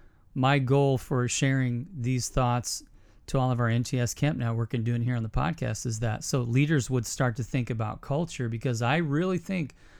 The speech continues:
culture, it influences way more than leadership does. Leadership only goes so far 'cause, like I said, uh, like when Michael Jordan, going back to him, when he went to the Wizards, you know, eventually I think the culture there, he just couldn't overcome it for a lot of reasons. His age,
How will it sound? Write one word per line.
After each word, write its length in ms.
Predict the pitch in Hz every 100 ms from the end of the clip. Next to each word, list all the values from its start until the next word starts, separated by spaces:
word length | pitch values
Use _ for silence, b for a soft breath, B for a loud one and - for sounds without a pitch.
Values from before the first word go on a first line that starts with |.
| b b b b b
culture, 640 | - 160 175 - 165 147 -
it 260 | 135 131 165 127 - -
influences 600 | 165 170 185 170 165 139
way 400 | 123 123 147 156
more 300 | 151 147 139
than 180 | 120 117
leadership 440 | 123 113 104 110 113
does. 200 | 113 117
Leadership 460 | 139 196 - 190 165
only 240 | 143 160
goes 200 | 135 123
so 200 | - 127
far 340 | - 160 151 117
'cause, 240 | 131 123
like 240 | 143 127
I 80 | 127
said, 360 | 117 175 139 104 - -
uh, 380 | - 123 117 113 160
like 240 | 143 143
when 100 | 156
Michael 320 | 147 160 160
Jordan, 520 | 123 143 165 120 131 127
going 160 | 131 127
back 200 | 123 120
to 80 | 160
him, 100 | 147
when 120 | 123
he 60 | 143
went 200 | 165 143
to 80 | 143
the 100 | 120
Wizards, 720 | 131 165 143 110 110 - - - - _ - - - - - - - -
you 120 | 147
know, 220 | 139 131
eventually 800 | 131 123 135 185 - 165 135 127
I 80 | 120
think 280 | - 135 -
the 120 | 127
culture 720 | - - 151 160 - 143 123
there, 300 | 117 117 113
he 120 | 123
just 260 | 135 147 -
couldn't 280 | - 160 139
overcome 640 | 127 120 117 - 127 110
it 120 | -
for 100 | 143
a 60 | 120
lot 200 | 120 110
of 60 |
reasons. 220 | 107 104
His 180 | 113 120 147
age, 520 | 127 127 120 110